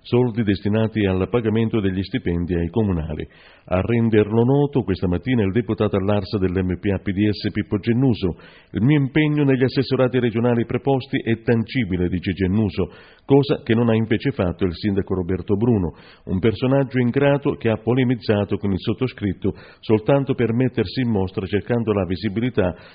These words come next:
che uno come lui non potrà mai avere. Il sindaco, aggiunge il deputato, di fronte a un'emergenza di carattere sociale avrebbe dovuto bussare alle porte della regione per garantire il salario ai lavoratori,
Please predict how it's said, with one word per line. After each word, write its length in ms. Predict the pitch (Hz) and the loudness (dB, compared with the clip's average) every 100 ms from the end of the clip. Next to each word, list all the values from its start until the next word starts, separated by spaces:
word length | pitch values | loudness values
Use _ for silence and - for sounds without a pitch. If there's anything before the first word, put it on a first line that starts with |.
| _ | _
che 160 | 107 110 | -4 0
uno 220 | 131 113 | 2 2
come 240 | 104 123 98 | 2 2 2
lui 260 | 101 101 - | 2 0 2
non 180 | 104 92 | 2 2
potrà 300 | 98 95 92 | 0 0 -2
mai 240 | 87 87 | 0 -2
avere. 380 | 85 101 85 82 - - - | -2 -4 -4 -6 -8 -20 -6
Il 160 | 98 98 | -2 0
sindaco, 460 | - 127 120 107 101 | 2 2 2 2 0
aggiunge 460 | 87 113 110 104 | 0 0 0 0
il 120 | 87 | -2
deputato, 560 | 85 90 120 127 120 110 | -2 -2 0 0 0 -4
di 120 | 95 | -4
fronte 300 | 85 110 104 | 0 0 0
a 60 | 92 | 0
un'emergenza 640 | 92 92 92 82 110 101 | 0 -2 -2 -2 -2 -2
di 100 | 90 | -4
carattere 440 | 90 98 104 98 90 | -2 -2 -2 -2 -2
sociale 500 | 95 - 123 117 101 - - - | -2 -2 0 0 -2 -10 -14 -4
avrebbe 400 | 92 139 120 117 | 0 2 2 0
dovuto 320 | 123 123 113 | 0 0 0
bussare 460 | 107 - 123 107 | -2 -2 -2 0
alle 120 | 90 87 | -2 0
porte 320 | 104 101 98 | -2 0 -2
della 220 | 90 90 | -2 -2
regione 400 | 92 107 127 101 | -2 -2 0 0
per 160 | 95 90 | -2 -2
garantire 580 | 117 98 95 107 110 | 0 0 -2 -2 0
il 100 | 90 | 0
salario 500 | 85 117 95 92 92 | 0 -2 -2 -2 -2
ai 100 | 87 85 | -2 -2
lavoratori, 640 | 90 92 87 120 107 | -2 -2 0 2 2